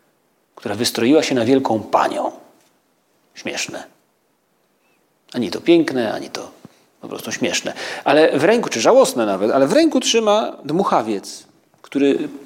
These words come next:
w połowie jest zdmuchnięty, prawda? Wydawało się, wielka dama będzie trzymała jakąś lilię, różę, nie wiem co jeszcze. Nie, dmuchawiec. Który tylko ukazuje, jak,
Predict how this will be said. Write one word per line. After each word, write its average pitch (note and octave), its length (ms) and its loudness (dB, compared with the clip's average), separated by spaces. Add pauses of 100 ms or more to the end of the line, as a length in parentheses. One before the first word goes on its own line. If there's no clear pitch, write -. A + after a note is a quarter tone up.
w - 80 -14
połowie D3+ 420 6
jest C#3 320 2
zdmuchnięty, B2+ 640 -2
prawda? C4 300 0 (320)
Wydawało D3+ 340 4
się, C#3+ 140 2
wielka D#3+ 340 4
dama D3+ 260 4
będzie A#2+ 200 0
trzymała A#2+ 360 -2
jakąś G#2+ 320 -6
lilię, G2+ 460 0
różę, F#2 500 2 (300)
nie - 80 -6
wiem D3 140 2
co - 120 0
jeszcze. - 380 2 (100)
Nie, - 160 -12 (240)
dmuchawiec. - 840 0 (2250)
Który C#3+ 220 4
tylko D#3 220 6
ukazuje, C3+ 480 4
jak, B2 260 2